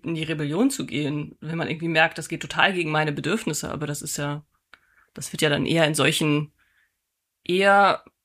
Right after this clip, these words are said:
tendenziell repressiven Gesellschaften eher auch unterdrückt.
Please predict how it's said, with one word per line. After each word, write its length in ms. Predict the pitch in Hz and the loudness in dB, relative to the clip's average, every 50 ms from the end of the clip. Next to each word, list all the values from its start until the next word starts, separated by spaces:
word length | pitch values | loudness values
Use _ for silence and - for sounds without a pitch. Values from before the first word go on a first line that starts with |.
| _ _ _ _ _ _ _ _ _ _ _ _ _ - - | _ _ _ _ _ _ _ _ _ _ _ _ _ -20 -12
tendenziell 440 | - - 165 151 143 - 160 151 151 - - - - | -8 -4 -4 -4 -2 -2 -2 -4 -4 -8 -10 -4 -2
repressiven 1080 | 156 175 175 - - 180 185 - - - 190 185 175 175 175 170 170 175 175 175 175 _ _ _ _ _ _ _ _ _ _ _ _ | -2 -2 -2 -2 -2 0 0 2 0 0 -2 0 0 2 2 2 2 0 0 -4 -8 _ _ _ _ _ _ _ _ _ _ _ _
Gesellschaften 580 | - - 160 170 165 160 - 160 151 - - - | -8 -4 -2 -2 0 0 0 0 -2 -2 -4 -4
eher 200 | - 156 151 135 | 0 0 2 0
auch 100 | 135 139 | 0 -2
unterdrückt. 500 | 147 143 123 - - 196 202 - - | -4 -6 -6 -6 -6 -8 -8 -10 -14